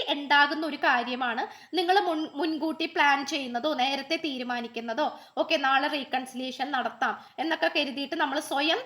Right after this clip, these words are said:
തീരുമാനിച്ച് ഉണ്ടാക്കിയെടുക്കാൻ പറ്റുന്ന ഒരു കാര്യമല്ല അത്. അത് യൂണിവേഴ്സ് കൊണ്ടുതരുന്നതാണ് നിങ്ങളുടെ അടുത്തേക്ക്.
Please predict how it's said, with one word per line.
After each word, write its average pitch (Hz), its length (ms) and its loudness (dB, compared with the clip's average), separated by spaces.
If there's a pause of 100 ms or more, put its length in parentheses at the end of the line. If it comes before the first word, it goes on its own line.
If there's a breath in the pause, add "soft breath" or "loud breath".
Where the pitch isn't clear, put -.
തീരുമാനിച്ച് 285 640 0 (320 loud breath)
ഉണ്ടാക്കിയെടുക്കാൻ 294 880 4
പറ്റുന്ന 254 260 -6
ഒരു 262 80 -8
കാര്യമല്ല 247 600 -2
അത്. 220 260 0 (220 loud breath)
അത് 302 160 4
യൂണിവേഴ്സ് 294 640 0
കൊണ്ടുതരുന്നതാണ് 240 960 0
നിങ്ങളുടെ 240 300 -4
അടുത്തേക്ക്. 226 480 -4